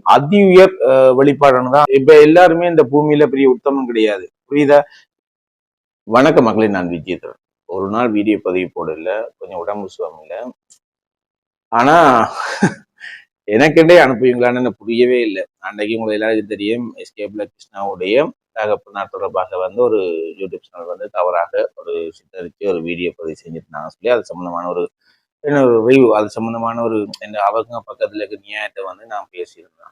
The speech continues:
நிச்சயமாக திருப்பி நமக்கெண்டே ஷேர் பண்றாங்க. திருப்பி இன்னொன்று என்ன சொல்லுவாங்க, அந்த வீடியோவை தான் அந்த சேனல்ல தூக்கிட்டாங்க. தூக்கிட்டு திருப்பி வந்து அதை குரலை மாத்தி, அதே நபர் தான் பேசியிருக்காங்க, அந்த குரலை வந்து இந்த அப்சலை மாத்தலாம் தானே, வேற விதமா குரலை.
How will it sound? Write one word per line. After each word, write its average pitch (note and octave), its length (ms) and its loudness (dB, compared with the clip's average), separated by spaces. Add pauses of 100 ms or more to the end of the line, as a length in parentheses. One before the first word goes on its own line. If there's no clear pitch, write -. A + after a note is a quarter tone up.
நிச்சயமாக C#3 480 2
திருப்பி C#3 340 2
நமக்கெண்டே C3 580 2
ஷேர் A#2 280 0
பண்றாங்க. G#2+ 400 -6
திருப்பி A2 280 -8
இன்னொன்று A2 360 -10
என்ன - 120 -20
சொல்லுவாங்க, G#2+ 380 -8 (500)
அந்த D3 260 4 (720)
வீடியோவை C3 460 4
தான் C3 140 6
அந்த A#2+ 120 -4
சேனல்ல A#2 340 -4
தூக்கிட்டாங்க. G#2+ 520 -10 (520)
தூக்கிட்டு A#2 420 -4 (320)
திருப்பி C3+ 320 -2
வந்து C3 280 4
அதை B2 180 4 (640)
குரலை C#3+ 240 8
மாத்தி, A#2+ 360 2
அதே F2 300 4
நபர் C3 300 6
தான் C3+ 160 2
பேசியிருக்காங்க, A2 640 0 (320)
அந்த G2 200 -12
குரலை C3+ 340 4
வந்து A#2+ 300 0 (200)
இந்த G2+ 240 -6
அப்சலை A#2 340 -6
மாத்தலாம் A2 420 -4
தானே, G2+ 180 -14
வேற G2+ 220 -2
விதமா G2 280 -8
குரலை. G2 340 -10